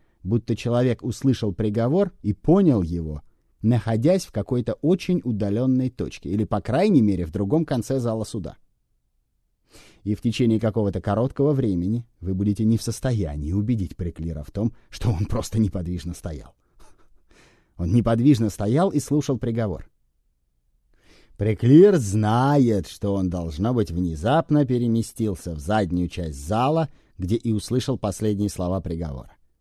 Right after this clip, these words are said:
Или что он переместился и сел рядом с судьёй, или что он сделал что-то. Он переместился куда-то ещё.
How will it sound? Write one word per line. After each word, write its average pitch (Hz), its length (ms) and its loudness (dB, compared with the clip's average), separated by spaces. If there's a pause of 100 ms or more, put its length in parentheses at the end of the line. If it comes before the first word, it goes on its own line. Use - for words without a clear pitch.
(120)
Или 120 160 2
что 117 160 0
он 101 100 0
переместился 107 640 0
и 95 60 0
сел 123 240 0
рядом 104 300 0
с - 60 -12
судьёй, 78 420 -10
или 69 280 -12
что 95 200 -6
он 98 100 0
сделал 123 500 4
что-то. - 560 -10 (640)
Он 117 160 2
переместился 123 1000 4
куда-то 104 440 -2
ещё. 85 460 -10